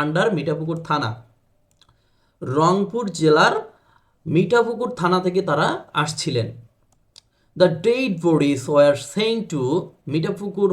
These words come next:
hospital for a out of sea। দেখেন, out of sea খুব দারুণ একটা vocabulary, out of sea, ময়না তদন্ত, ঠিক আছে?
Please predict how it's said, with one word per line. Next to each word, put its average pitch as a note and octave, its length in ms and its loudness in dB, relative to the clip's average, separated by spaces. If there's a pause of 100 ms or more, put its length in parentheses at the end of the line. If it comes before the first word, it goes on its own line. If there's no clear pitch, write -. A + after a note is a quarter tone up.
(100)
hospital D#3+ 520 0 (180)
for C3+ 240 2 (840)
a - 20 6 (600)
out G3+ 300 2 (140)
of E3+ 100 -2 (140)
sea। C3+ 180 -2 (220)
দেখেন, F#3 300 -4 (220)
out F#3+ 220 -2 (100)
of - 60 -2 (120)
sea F3 160 -6
খুব G3 200 -4
দারুণ F3 320 4
একটা D#3+ 300 -2
vocabulary, C3 460 -2 (200)
out D3 200 -4 (100)
of E3+ 80 2 (120)
sea, G3 180 -6
ময়না C#3+ 400 -4
তদন্ত, A#2 400 -2 (200)
ঠিক F#3 140 -4
আছে? B3+ 360 -6